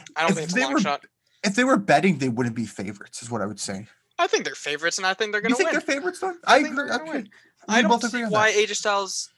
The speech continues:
Speaker 1: wouldn't become a Grand, Grand
Speaker 2: Grand
Speaker 1: Slam
Speaker 2: Slam, yeah.
Speaker 1: champion. He's done everything other than win a Royal Rumble, but that's not
Speaker 2: And beat The Undertaker, which is also
Speaker 1: And
Speaker 2: fine.
Speaker 1: beat The Undertaker. But honestly, I think A J Styles almost pick up the victory.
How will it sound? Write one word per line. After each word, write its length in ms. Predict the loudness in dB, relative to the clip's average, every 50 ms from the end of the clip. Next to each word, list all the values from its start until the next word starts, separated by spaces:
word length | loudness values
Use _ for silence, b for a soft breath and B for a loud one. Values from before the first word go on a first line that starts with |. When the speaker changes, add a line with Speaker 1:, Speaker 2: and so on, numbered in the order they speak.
| _ _ -20
Speaker 1:
wouldn't 380 | -10 -4 -4 -4 -4 -4 -6
become 320 | -8 -8 -6 -6 -6 -4 -2
a 200 | -2 -2 -2 -4 B B B B B _ _
Grand, 300 | -6 -4 -4 -6 -8 -12 _ _ _ -6
Grand 0 |
Speaker 2:
Grand 260 | -2 -2 -2 -2 -2
Speaker 1:
Slam 200 | -4 -4 -4 -4
Speaker 2:
Slam, 60 | -4 -4
yeah. 60 | -2 -4 -4
Speaker 1:
champion. 200 | -6 -8 -14 _ _ b b b b b b b b b b b
He's 80 | -8 0
done 140 | 0 2 2
everything 400 | 2 -2 -4 -4 -4 -4 0 0
other 200 | 2 2 0 -2
than 120 | -4 -6
win 100 | -10 -10
a 40 | -10
Royal 260 | -8 -8 -8 -8 -8 -8
Rumble, 300 | -10 -10 -8 -8 -8 -8
but 80 | -10 -10
that's 260 | -10 -10 -12 -12 -16 -16
not 80 | -20 -12 _ 0
Speaker 2:
And 160 | 0 0 2
beat 200 | 0 -2 -2 0
The 100 | 0 0
Undertaker, 540 | 0 0 0 -2 -2 -2 -2 0 -2 -2 -2
which 160 | -2 -6 -6
is 100 | -2 0
also 80 | 0 0
Speaker 1:
And 140 | -2 -4 -6
Speaker 2:
fine. 260 | -6 -6 -6 -8 -10 _ _ -12
Speaker 1:
beat 140 | -12 -10 -10
The 60 | -10
Undertaker. 400 | -14 -14 -12 -12 -10 -8 -8 -8 -6 -6
But 120 | -6 -6 -8 -12 -20 B B B B B B B
honestly, 420 | -4 -2 -2 -2 -2 -2 -4 -4 -6 _ -4 -2
I 100 | -2 0
think 260 | 0 -2 -6 -4 -4
A 120 | -4 -4
J 120 | -2 -4 -4
Styles 420 | -4 -2 -2 -2 0 -2 -4 -6 -6
almost 460 | -6 -8 -8 -6 -8 -10 -10 -10 -10
pick 180 | -14 -14 -12 -12
up 100 | -14 -14
the 60 | -10
victory. 440 | -8 -8 -8 -8 -8 -10 -10 -10 -10